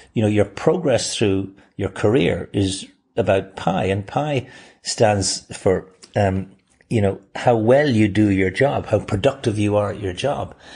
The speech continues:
Um, and they say that's only ten percent, which is your performance is only ten percent of,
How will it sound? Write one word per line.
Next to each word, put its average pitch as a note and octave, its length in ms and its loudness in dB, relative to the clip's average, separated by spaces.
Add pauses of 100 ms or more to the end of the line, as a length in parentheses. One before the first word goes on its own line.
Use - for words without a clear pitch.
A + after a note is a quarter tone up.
(260)
Um, G2+ 440 0
and A#2+ 120 2
they C3+ 80 4
say C#3 160 2
that's C#3+ 220 0
only C#3 140 0
ten D#3 260 -4
percent, - 500 -6 (720)
which - 180 -4
is - 300 -2
your A2+ 160 0
performance - 960 -2
is A#2+ 120 0
only C3 160 2
ten F3 300 -2
percent G2 400 -2
of, G2+ 200 -4